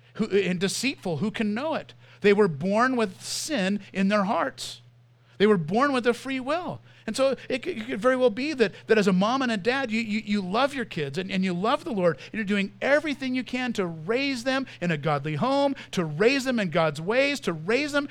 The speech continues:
to know the Lord themselves. And yet, despite your efforts, they rebel anyway. They turn their backs anyway. You know, maybe Mother's Day might, might be very hard for you this morning.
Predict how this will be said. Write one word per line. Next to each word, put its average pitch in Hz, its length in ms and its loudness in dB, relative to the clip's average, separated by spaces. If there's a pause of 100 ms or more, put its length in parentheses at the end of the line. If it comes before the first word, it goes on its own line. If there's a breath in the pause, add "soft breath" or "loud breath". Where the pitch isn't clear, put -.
(120 loud breath)
to 185 140 -2
know 175 360 2
the 277 120 0
Lord 247 260 2
themselves. 214 540 0 (180 loud breath)
And 175 180 -2
yet, 254 280 2
despite 208 560 0
your 302 220 -2
efforts, 294 380 0 (200 loud breath)
they 175 280 2
rebel 190 480 2
anyway. 147 520 -4 (600 soft breath)
They 196 100 2
turn 202 240 0
their 240 140 2
backs 175 300 0
anyway. 247 440 -8 (640 soft breath)
You - 60 -12
know, 202 120 0
maybe 170 240 2
Mother's 170 360 -2
Day 151 160 -2
might, 165 240 -4 (120 loud breath)
might 160 140 -2
be 175 60 -4
very 180 200 2
hard 208 240 -4
for 180 100 -10
you 143 100 -6
this 127 180 -12
morning. 120 280 -14